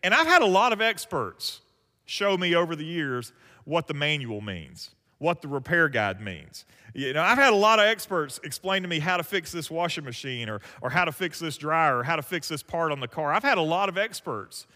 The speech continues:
show me over the years exactly how to do that. I'm sure I could read it. I'm sure I could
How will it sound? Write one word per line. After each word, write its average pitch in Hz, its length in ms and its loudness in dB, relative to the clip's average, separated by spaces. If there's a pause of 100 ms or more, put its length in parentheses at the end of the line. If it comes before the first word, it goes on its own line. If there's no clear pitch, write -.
show 185 240 -2
me 160 160 -2
over 151 220 0
the 135 80 -8
years 127 540 -8 (240)
exactly 135 480 -4
how 135 160 0
to 117 60 -8
do 131 160 -6
that. 117 120 -4
I'm 214 140 4
sure 240 260 0
I 220 80 6
could 156 240 -2
read 214 220 0
it. - 280 -6 (300)
I'm 180 80 -4
sure 226 160 -2
I 220 80 6
could 175 200 0